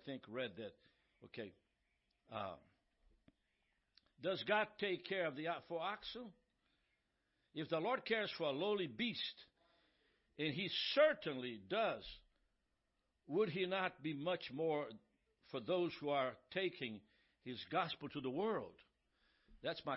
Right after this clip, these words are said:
commentary Bible and what the Bible says. But let's take a look at, at Luke ten seven, because Jesus himself refers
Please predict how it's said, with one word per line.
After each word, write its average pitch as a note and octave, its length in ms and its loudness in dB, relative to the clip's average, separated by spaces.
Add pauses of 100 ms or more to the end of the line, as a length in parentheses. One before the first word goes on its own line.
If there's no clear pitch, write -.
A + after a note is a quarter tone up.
commentary D#3 480 0
Bible C3+ 360 0
and B2 120 -6
what C3+ 220 -4
the B2+ 60 -16
Bible A2+ 340 -2 (100)
says. A2+ 300 -2 (680)
But C#3+ 100 -6
let's A#3 280 -2
take C4 220 2
a F3+ 60 4
look F#3+ 300 0
at, C#3+ 120 -2 (420)
at C3 100 -2
Luke D#3+ 240 0 (120)
ten D#3+ 200 0 (120)
seven, A#2 240 0 (640)
because D#3+ 320 0 (120)
Jesus A3+ 560 2
himself D3 680 0 (720)
refers D3 600 2